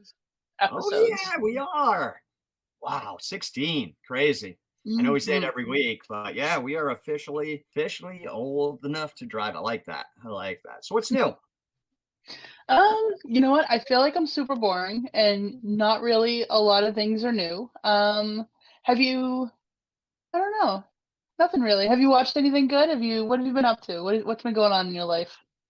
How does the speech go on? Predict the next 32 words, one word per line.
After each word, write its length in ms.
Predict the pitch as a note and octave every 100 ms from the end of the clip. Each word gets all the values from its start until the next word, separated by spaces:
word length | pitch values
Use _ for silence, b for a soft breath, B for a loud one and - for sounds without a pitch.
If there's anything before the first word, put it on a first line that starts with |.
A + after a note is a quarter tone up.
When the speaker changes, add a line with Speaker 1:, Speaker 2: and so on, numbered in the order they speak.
| _
Speaker 1:
Um, 840 | A#2+ C#3+ E3 E3+ E3 E3+ E3+ E3 F3
well, 540 | D3+ E3 D#3+ D#3+ -
le-, 260 | - C3+ F#3 D#3
I 180 | D3+
mean, 200 | C#3+ D3
we 160 | C#3+ D3
talked 220 | F#3 E3+
about 180 | E3+ D3+
a 40 |
little 280 | D3 D3+ D3+
bit 200 | C3+ B2
last 380 | A#2+ C3+ C#3 -
week, 300 | C3 B2+ C3
what 80 | A#2+
I 80 | A2+
had 120 | A2
watched, 520 | A2 G#2+ G#2+ - -
uh, 180 | A2+ G#2
you 120 | A2
know, 220 | G#2 G#2 G2+
Yellow 260 | B2 B2
Jackets 520 | A2 A#2 A#2 A2 A2+ -
and 80 | A2
Peacemaker, 500 | A2+ G2+ G#2+ G2+ G#2
loving 360 | A#2 A#2 A#2
those. 560 | A2+ A2 A2+ A2+ A2+ - -
Um, 600 | A2+ G#2+ A2+ A2+ A2+ A2 - _ _ _ _ -
yeah, 140 | C#3
I 120 | D3+
am 200 | D3 G3+
excited. 640 | G3+ - D3 C#3+ D3 D#3+ C3
There's, 340 | A#2+ A#2 -